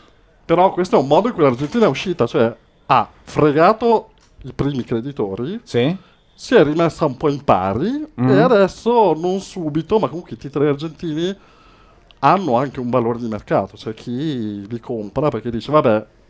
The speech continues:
Speaker 1: m'hanno fottuto una volta, s-, hanno capito, si son pentiti, come cattolicamente parlando, e non lo faranno più." Eh,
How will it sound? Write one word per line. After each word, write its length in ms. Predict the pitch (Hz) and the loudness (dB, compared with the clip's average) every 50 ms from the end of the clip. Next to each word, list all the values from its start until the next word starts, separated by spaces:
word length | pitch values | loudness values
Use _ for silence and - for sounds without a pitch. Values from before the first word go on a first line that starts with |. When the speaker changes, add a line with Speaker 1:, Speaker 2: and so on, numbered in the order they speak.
| _ _ _ _ _ _ _ _ _ _ | _ _ _ _ _ _ _ _ _ _
Speaker 1:
m'hanno 240 | 127 127 127 120 110 | -8 -8 -6 -6 -6
fottuto 320 | - 131 120 - - - 135 | -8 -8 -10 -10 -14 -6 -2
una 80 | 151 151 | 0 2
volta, 680 | 151 135 135 131 127 123 - - 147 139 143 143 139 - - _ _ _ _ _ _ _ _ _ | 4 4 4 4 2 0 2 2 4 4 4 2 0 -4 -14 _ _ _ _ _ _ _ _ _
s-, 140 | - - - _ | -20 -20 -8 _
hanno 180 | 117 117 113 | -2 -2 -2
capito, 760 | 120 - 175 170 - 165 170 170 170 170 156 - 156 135 120 113 | 0 -2 -2 -2 -2 -4 -2 0 0 0 0 0 -2 -2 -2 -2
si 120 | - 127 | -6 -8
son 140 | 113 113 107 | -12 -12 -6
pentiti, 880 | 113 147 120 117 - - 123 120 127 127 117 - 117 113 110 110 107 101 | -6 -6 -6 -6 -12 -12 -10 -8 -10 -10 -10 -10 -10 -8 -8 -8 -10 -14
come 280 | - 104 113 113 110 104 | -16 -16 -14 -14 -16 -12
cattolicamente 720 | - - 113 - - 113 113 - 117 113 117 113 - - 113 | -8 -8 -8 -8 -8 -12 -10 -10 -10 -12 -12 -14 -14 -14 -8
parlando, 800 | - 123 120 123 110 98 104 107 127 147 170 156 120 98 95 104 | -6 -4 -2 -2 -2 -2 -4 -6 -10 -8 -6 -6 -6 -6 -6 -8
e 40 | 113 | -8
non 100 | 127 131 | -4 -4
lo 60 | 123 | -4
faranno 320 | - - 123 117 110 120 | 0 2 0 0 0 -2
più." 200 | - 214 175 110 110 | -4 -4 -4 -4 -2
Eh, 120 | 131 123 | -4 -6